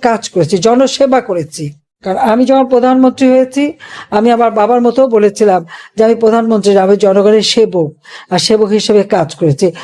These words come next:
এবং জনগণ তা মূল্যায়ন করেছে। হ্যাঁ, দু হাজার চোদ্দ নির্বাচনে কেউ ইলেকশন করবে না, সেখানে বলা হলো যে সেখানে এতজন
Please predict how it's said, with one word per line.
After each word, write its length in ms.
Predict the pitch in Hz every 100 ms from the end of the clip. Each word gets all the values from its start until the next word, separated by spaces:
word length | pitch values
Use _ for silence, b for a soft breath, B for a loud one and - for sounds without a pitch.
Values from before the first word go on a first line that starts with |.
| B
এবং 160 | - 208
জনগণ 460 | 202 202 214 247 262
তা 100 | 277
মূল্যায়ন 520 | 233 226 226 226 220
করেছে। 500 | 196 170 160 165 156 B B B
হ্যাঁ, 300 | 247 185 156 B B
দু 80 | 208
হাজার 220 | 226 247
চোদ্দ 300 | 247 247 214
নির্বাচনে 580 | 247 254 247 254 277 320
কেউ 220 | 311 262
ইলেকশন 320 | 214 202 202
করবে 300 | 190 202 160
না, 220 | 156 151 139 _ _ _ _ _
সেখানে 240 | - 262 262
বলা 240 | 247 262
হলো 300 | 285 302 339 339 B B B
যে 80 | 254
সেখানে 300 | 247 269 262
এতজন 500 | 240 247 233 269 311